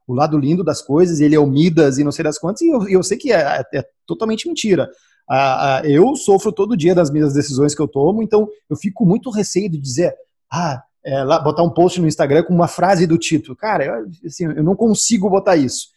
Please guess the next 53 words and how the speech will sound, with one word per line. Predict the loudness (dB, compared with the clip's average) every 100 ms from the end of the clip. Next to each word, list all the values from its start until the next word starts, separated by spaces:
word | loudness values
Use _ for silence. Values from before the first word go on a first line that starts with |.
| _ _
mas | -2
eu | 0
tenho | 0
que | 0
aparecer | -2 -2 -2 -4
cada | -4 -4
vez | -4 -4
mais. | -4 -2
Então | -2 -2
tem | -2
a | -2
Hacks, | -2 -4 -6 -4
por | 0
exemplo, | 0 0 -2 -4 -10 _ _
que | -12 -2
trocou | -2 -2
figurinha | -2 -2 0 2
ali, | 2 2 2
é, | -2 -4 -6 -8 -10 -12
é, | -14 -6
contigo, | -6 -4 -4 -2 -2 -2 _ _
que | 2
ajuda | 2 2 -2 -2
isso. | -2 0
"Pô, | -2
Tito, | -2 -8
esse | -8 -6
eu | -8
acho | -8 -8
legal, | -2 0 0 -2 -8 -8
esse | -6 -4
eu |
não | -4 -2
acho, | -2 -4 -6 -10 -18 _
pô, | -8
filtra | -6 -4 -4 -2 -2
esse", | 0 -2 -2 -4 -6
e, | -4 -4 -4 -8 -8
e, | -10
e |
por | -8
aí | -6 -4
vai. | -2 0 0
E, | 0
pô, | 0 0 0
já | 2 2
é |
uma | 4 2
que | -2 0
me |
ajuda | 0 2 2
ali | 2 2
nos | 4 2 0 -8 -12 -16